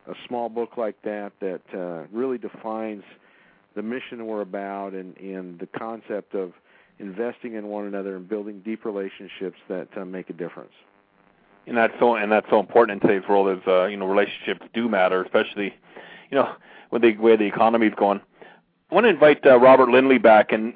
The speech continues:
Speaker 2: Robert, you and I have talked, uh, many a times about a different number of different topics, but I wanna kinda,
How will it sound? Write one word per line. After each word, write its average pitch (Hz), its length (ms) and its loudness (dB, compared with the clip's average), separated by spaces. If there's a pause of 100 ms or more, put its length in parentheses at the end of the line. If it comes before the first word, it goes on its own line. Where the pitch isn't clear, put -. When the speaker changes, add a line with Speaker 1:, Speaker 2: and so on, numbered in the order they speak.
Speaker 2:
Robert, 170 320 4 (640)
you 170 200 -2
and 190 80 2
I 165 80 4
have 139 160 2
talked, 135 360 2
uh, 120 240 0
many 123 260 -2
a 120 40 2
times 120 340 -4
about 113 220 -2
a - 40 -8
different 120 300 -6
number 131 280 4
of 120 60 2
different 113 220 -4
topics, 113 320 0
but 143 120 -2
I - 20 0
wanna 175 220 0
kinda, 151 260 -4